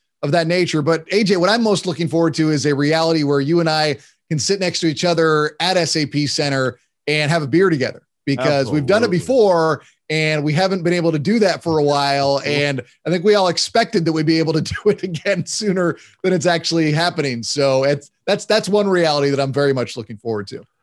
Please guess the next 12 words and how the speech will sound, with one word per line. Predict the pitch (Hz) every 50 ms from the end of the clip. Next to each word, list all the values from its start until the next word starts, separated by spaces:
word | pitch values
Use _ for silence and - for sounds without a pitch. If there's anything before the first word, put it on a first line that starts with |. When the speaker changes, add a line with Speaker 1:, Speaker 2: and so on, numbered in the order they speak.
| _ _ _
Speaker 2:
Yeah. | - 113 120 110 98 90 - _
I | 127 147
ho-, | 196 220
I, | 175 196 185 156 _ _ _ _
dude, | - 214 180 151 - _
honestly, | 170 175 190 185 156 - 139 107 98
when | 107 131 147
those | 156 170 170 147 117
doors | 104 135 139 147 170 190 196 170
finally | - - - - _ - 147 143 160 170 165 160
crack | 135 - - 147 147 147 147 - -
open | 123 127 127 107 - 98 85 76 78